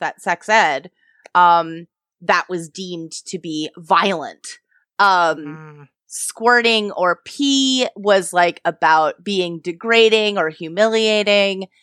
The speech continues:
Speaker 1: I mean, not it, taking into account some people like to be <laughs> degraded and humiliated,
Speaker 2: Right.
Speaker 1: and that's fine, you know? So there's a lot of, like,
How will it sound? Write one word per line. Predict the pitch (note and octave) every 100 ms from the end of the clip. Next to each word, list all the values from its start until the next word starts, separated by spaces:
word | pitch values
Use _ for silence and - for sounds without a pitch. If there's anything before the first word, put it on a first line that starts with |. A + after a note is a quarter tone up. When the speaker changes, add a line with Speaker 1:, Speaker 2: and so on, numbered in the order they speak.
| _ -
Speaker 1:
I |
mean, | G3+ F3+ -
not | A3 A3 F#3+
it, | G#3+
taking | B3+ A3 G3
into | F3+
account | F3 C4+ A3
some | - C4
people | D4 - A#3+
like | C4+ A#4+ -
to | B3
be | C#4
<laughs> |
degraded | A3+ C#4 D4+ A#3+ A#3
and | B3+ -
humiliated, | B3+ A#3 A3+ A3 A3 A#3+ A#4+
Speaker 2:
Right. | G4 F3+ E3 -
Speaker 1:
and | B3
that's | C#4+ F#4+ -
fine, | - A4 F4+ B3 A#3
you | F#3 C4
know? | B3+ G3+
So | A3 D4
there's | B3 D#4 D4+ - -
a | D4
lot | C4+ D4+ E4+ F4
of, | C#4+ A3
like, | A#3 A3+ G#3